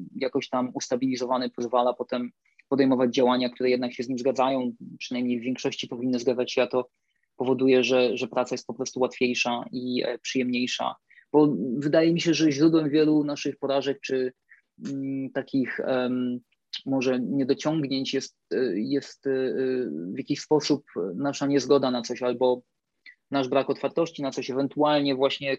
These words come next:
dyskomfort, który odczuwamy w pracy z danym zagadnieniem, bo, bo kiedy odczuwamy dyskomfort, to wiadomo, próbujemy pozbyć się tego bólu szybko, e, ciach, ciach, gotowe, zrobione, "O kurczę, nie wyszło, meh, teraz mamy bubę". Więc to są takie rzeczy.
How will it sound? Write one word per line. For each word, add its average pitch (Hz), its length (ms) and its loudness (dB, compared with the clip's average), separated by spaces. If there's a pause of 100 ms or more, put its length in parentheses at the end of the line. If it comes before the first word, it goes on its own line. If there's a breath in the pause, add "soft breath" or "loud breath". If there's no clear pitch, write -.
dyskomfort, 147 720 -2
który 135 180 2
odczuwamy 131 480 -2
w - 80 -20
pracy 135 340 -2
z 123 100 -8
danym 127 240 -2
zagadnieniem, 127 540 -4
bo, 117 220 -4 (420 soft breath)
bo 117 60 -4
kiedy 135 180 2
odczuwamy 139 360 2
dyskomfort, 165 560 0
to 135 100 0
wiadomo, 131 280 0
próbujemy 127 400 -2
pozbyć 123 400 -4
się 113 100 -10
tego 131 200 -2
bólu 143 320 4
szybko, 131 560 0 (480)
e, 123 160 -2
ciach, 156 200 -2
ciach, 127 320 0
gotowe, 127 360 0
zrobione, 123 560 0
"O 131 100 -2
kurczę, 131 300 -4
nie 127 100 -4
wyszło, 127 500 -4
meh, 135 220 2 (140)
teraz 123 240 -4
mamy 127 240 2
bubę". 123 360 2 (1160)
Więc 151 180 -4
to 165 100 0
są 170 140 -4
takie 170 240 0
rzeczy. 165 320 -2